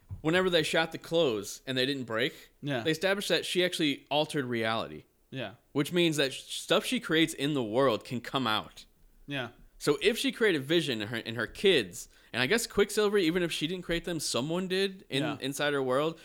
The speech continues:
Speaker 1: or maybe Quicksilver came from the Fox universe. I don't know.
Speaker 2: <laughs> Yeah.
Speaker 1: But either way, Quicksilver can leave and be the Quicksilver from here on out in the M C U, which is crazy to think about,
Speaker 2: Mm.
Speaker 1: as well as her kids who grow up and become Young Avengers sooner or later.
Speaker 2: Yeah.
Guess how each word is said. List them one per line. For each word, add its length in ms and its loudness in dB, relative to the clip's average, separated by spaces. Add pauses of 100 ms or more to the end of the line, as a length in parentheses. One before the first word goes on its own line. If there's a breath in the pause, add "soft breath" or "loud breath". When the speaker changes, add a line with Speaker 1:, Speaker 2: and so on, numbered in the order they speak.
(100)
Speaker 1:
or 80 -6
maybe 180 2
Quicksilver 420 -2
came 280 0
from 260 -2
the 60 -6
Fox 320 -2
universe. 340 -4
I 80 10
don't 140 6
know. 300 2
Speaker 2:
<laughs> 20 -2
Yeah. 200 4 (160)
Speaker 1:
But 120 8
either 240 10
way, 380 6 (120)
Quicksilver 460 2
can 280 0
leave 560 -2 (360)
and 240 2
be 320 0
the 120 0
Quicksilver 680 2
from 160 -4
here 160 2
on 120 2
out 220 4
in 120 0
the 120 2
M 80 0
C 160 -6
U, 120 2
which 120 0
is 80 -10
crazy 260 0
to 60 -4
think 200 -4
about, 280 -4 (140)
Speaker 2:
Mm. 260 -14
Speaker 1:
as 160 -2
well 160 4
as 100 2
her 80 -2
kids 360 -4
who 80 0
grow 240 2
up 160 0
and 100 -4
become 340 -2
Young 180 -2
Avengers 440 -8
sooner 220 -8
or 40 -8
later. 300 -8 (140)
Speaker 2:
Yeah. 280 -8